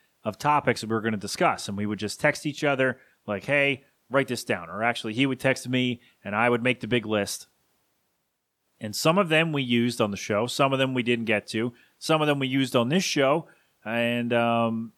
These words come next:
one of them that came up the other day, I was just looking around for stuff to, for something fun to talk about because I knew the first part of the show was gonna be heavy, and I came across one that neither of us remember why we put it on the list,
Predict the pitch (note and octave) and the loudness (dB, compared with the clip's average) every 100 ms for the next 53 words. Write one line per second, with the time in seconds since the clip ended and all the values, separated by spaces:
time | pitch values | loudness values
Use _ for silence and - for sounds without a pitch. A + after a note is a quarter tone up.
0 | _ A#2 D3+ B3+ B3+ D3+ E3 F3+ C#3+ C#3 | _ -4 0 2 2 0 -2 -2 0 0
1 | - D3 D3 - C#3 B2 G#2+ A2+ C3 B2+ | 0 0 0 0 0 2 2 4 4 2
2 | A#2+ B2+ - C#3+ C3+ B2 A#2 A#2+ A#2+ C3 | 0 -4 -2 -2 0 2 2 0 0 0
3 | A#2 - G#2+ C3 C#3 C3+ B2+ - D3 D3 | 0 0 -4 -4 -4 -4 -8 -2 0 0
4 | C3 C3 B2 B2 A#2 A2 A2 _ _ _ | 0 2 2 2 2 2 0 _ _ _
5 | A2+ A#2+ A2 B2 C3 B2 C3+ B2 - B2 | -8 -6 -2 -2 -2 -2 0 0 2 2
6 | A2 A2 B2+ A#2+ A2+ A#2 A2 C3+ D3+ C3 | 2 0 2 4 2 0 0 0 2 0
7 | A2 - _ _ _ _ _ _ - C#3+ | -2 -10 _ _ _ _ _ _ 0 2
8 | C#3 C3 - F#3+ B3 - F3 D3+ - C3 | 2 0 0 0 0 2 2 2 0 0
9 | B2 A#2 A2 G2+ _ _ _ _ _ _ | 4 4 2 -6 _ _ _ _ _ _
10 | _ _ _ - C3+ C3 A#2+ D#3 A#3+ G#3+ | _ _ _ -6 0 0 2 2 4 2
11 | D#3+ D3+ - C3 C3+ D3 C#3 B2+ A2+ - | 2 0 2 2 4 2 4 4 2 -2
12 | _ _ _ _ - A2 C#3 C#3+ C#3+ C3+ | _ _ _ _ -10 0 4 4 2 0
13 | C#3 C3+ B2 A2 A2+ G2 E2+ - - | 2 2 2 2 2 2 -2 -14 -18